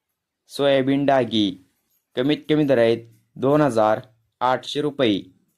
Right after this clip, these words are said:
जास्तीत जास्त दर आहेत दोन हजार आठशे रुपये आणि सर्वसाधारण दर आहेत दोन हजार आठशे रुपये. पुढील पीक आहे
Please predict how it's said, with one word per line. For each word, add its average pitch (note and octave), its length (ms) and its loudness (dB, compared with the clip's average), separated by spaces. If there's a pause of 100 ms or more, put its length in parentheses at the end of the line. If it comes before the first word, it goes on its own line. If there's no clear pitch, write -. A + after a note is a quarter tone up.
(200)
जास्तीत B2 500 -2
जास्त C#3 220 0
दर A#2 120 0
आहेत G#2+ 200 2 (400)
दोन C#3+ 220 2
हजार A2+ 380 2 (440)
आठशे B2+ 340 -2
रुपये C3 420 0 (300)
आणि C3+ 400 0 (480)
सर्वसाधारण C3+ 1000 0
दर B2 80 0
आहेत G2 260 0 (360)
दोन D3+ 220 2
हजार A2+ 400 2 (440)
आठशे B2+ 360 -2
रुपये. C3+ 360 0 (680)
पुढील D3+ 320 0
पीक C#3+ 200 -2
आहे A#2+ 280 2